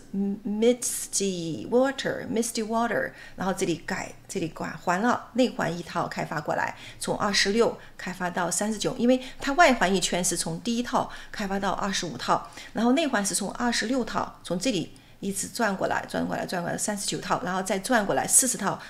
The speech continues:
四十五套、四十六，一直转过来，也就是这个，这个内环的内景房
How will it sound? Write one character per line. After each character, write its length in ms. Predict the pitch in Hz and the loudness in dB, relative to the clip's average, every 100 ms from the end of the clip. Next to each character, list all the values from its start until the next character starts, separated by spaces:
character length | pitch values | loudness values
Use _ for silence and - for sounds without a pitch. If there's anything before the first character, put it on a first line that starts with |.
| - | -12
四 100 | - | -4
十 100 | 226 | -2
五 120 | 214 - | -2 0
套、 260 | 214 - - - | 0 -2 -4 -8
四 140 | - 220 | -2 -2
十 120 | 214 | 6
六， 200 | 233 - | 6 6
一 160 | 233 220 | 0 -2
直 180 | - 160 | -2 -2
转 180 | 208 | -2
过 120 | 180 151 | 0 0
来， 240 | - - - | 0 -4 -8
也 80 | 170 | -2
就 100 | 185 | -2
是 140 | 175 | -2
这 260 | 160 285 185 | 2 2 2
个， 100 | 165 - - - | -2 -4 -12 -2
这 220 | - 311 | 2 4
个 60 | 220 | 4
内 240 | 277 269 | 4 2
环 320 | 202 165 160 | 2 0 2
的 260 | 185 269 - | 4 4 4
内 140 | 247 262 | 0 2
景 180 | 180 160 | 0 -2
房 320 | - - - | -2 -2 -4